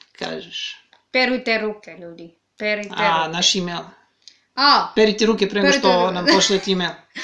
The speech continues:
Speaker 2: A, dobro, naš email je partizan u fokusu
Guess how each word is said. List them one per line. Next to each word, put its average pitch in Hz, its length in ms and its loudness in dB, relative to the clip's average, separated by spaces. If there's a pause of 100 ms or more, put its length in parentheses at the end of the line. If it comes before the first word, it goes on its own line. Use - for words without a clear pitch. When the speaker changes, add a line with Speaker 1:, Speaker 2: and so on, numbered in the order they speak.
(380)
Speaker 2:
A, 339 480 4 (240)
dobro, 196 360 0
naš 254 380 2
email 220 560 -2
je 190 320 -4
partizan 190 680 -8
u 170 60 -16
fokusu 214 920 -12